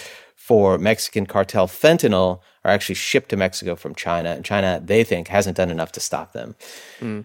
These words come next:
Speaker 1: There are military-to-military dialogues that were cut off after Nancy Pelosi, who was House Speaker at the time, visited Taiwan in mid-twenty twenty-two.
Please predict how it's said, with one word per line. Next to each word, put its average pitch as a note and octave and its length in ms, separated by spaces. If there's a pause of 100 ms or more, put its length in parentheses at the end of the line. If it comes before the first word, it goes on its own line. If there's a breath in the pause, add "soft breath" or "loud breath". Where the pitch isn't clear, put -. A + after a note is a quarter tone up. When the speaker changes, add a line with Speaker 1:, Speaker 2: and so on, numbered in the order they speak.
(120)
Speaker 1:
There C3 200
are B2 240
military-to-military C3+ 1080
dialogues B2 720
that G#2 120
were G#2 140
cut B2 240
off A2+ 500 (320)
after A#2 760
Nancy A#2+ 440
Pelosi, A2+ 540
who G#2+ 80
was F#2 140
House G#2+ 280
Speaker D#3+ 400
at C#3+ 80
the C#3 80
time, B2 540 (200)
visited G#2+ 440
Taiwan A#2+ 800
in G#2+ 140
mid-twenty A#2+ 420
twenty-two. B2 720